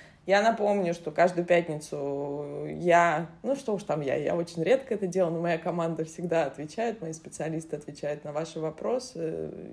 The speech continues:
и для нас это правда важно. А сегодня мы поговорим с тобой про,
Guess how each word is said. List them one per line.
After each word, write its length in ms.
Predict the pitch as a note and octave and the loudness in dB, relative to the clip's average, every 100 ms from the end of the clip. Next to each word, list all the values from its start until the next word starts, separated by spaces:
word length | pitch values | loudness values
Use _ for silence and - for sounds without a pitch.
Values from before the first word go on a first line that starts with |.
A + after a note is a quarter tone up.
| - - | -14 -10
и 100 | D#3+ | -8
для 200 | E3 F#3 | -6 -4
нас 180 | F#3+ - | -6 -8
это 100 | - | -6
правда 340 | F3 E3 D#3+ | -4 -2 0
важно. 400 | C#3+ C3+ - - - - - - - | 0 -2 -4 -14 -16 -20 -20 -14 -8
А 40 | |
сегодня 340 | F3+ B3 G#4+ D#4 | 0 4 6 4
мы 160 | B3+ | 2
поговорим 420 | A3+ A#3+ B3 F#4 | 2 4 4 4
с 20 | - | 0
тобой 420 | A#3 G3+ C4 D4+ | 0 2 2 2
про, 720 | - F#3 G#3 A#3+ A#3+ A3+ | 0 0 2 4 2 0